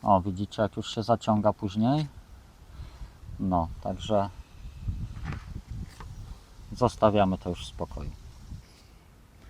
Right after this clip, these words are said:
Minęło pół godziny. Zanosi się na deszcz, więc chciałbym to jeszcze oszlifować. Nie bójcie się, jak szpachla wyschnie, to deszcz już jej nic nie zrobi,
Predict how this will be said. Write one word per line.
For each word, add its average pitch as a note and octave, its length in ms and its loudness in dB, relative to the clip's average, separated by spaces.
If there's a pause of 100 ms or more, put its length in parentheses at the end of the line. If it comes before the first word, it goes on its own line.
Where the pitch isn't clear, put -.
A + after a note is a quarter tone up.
(600)
Minęło C#3+ 380 10
pół B2+ 240 6
godziny. A#2 560 6 (440)
Zanosi A#2+ 480 4
się C3 160 0
na B2 160 8
deszcz, A2+ 360 6
więc G#2+ 180 0
chciałbym G#2+ 420 0
to G#2+ 100 0
jeszcze G#2 220 -2
oszlifować. G2+ 800 4 (920)
Nie C3 120 4
bójcie C#3 360 8
się, - 160 2
jak G#2+ 120 6
szpachla A#2 520 8
wyschnie, A#2 480 0
to G#2 280 2 (400)
deszcz A2+ 420 6
już G#2+ 160 -6
jej G#2 120 4
nic A2+ 240 -2
nie G#2+ 120 2
zrobi, G#2 460 4